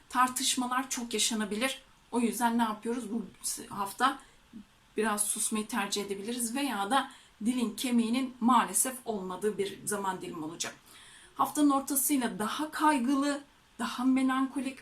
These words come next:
acaba bu işi yapayım mı, yapmayayım diye sürekli böyle ikilemde kaldığımız bir zaman dilimi olacak. İnatçı tavırlarımız çok fazla. Bence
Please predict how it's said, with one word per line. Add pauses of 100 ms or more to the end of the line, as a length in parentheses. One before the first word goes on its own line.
acaba
bu
işi
yapayım
mı,
yapmayayım
diye
sürekli
böyle (280)
ikilemde
kaldığımız
bir
zaman
dilimi (100)
olacak. (440)
İnatçı
tavırlarımız
çok
fazla. (260)
Bence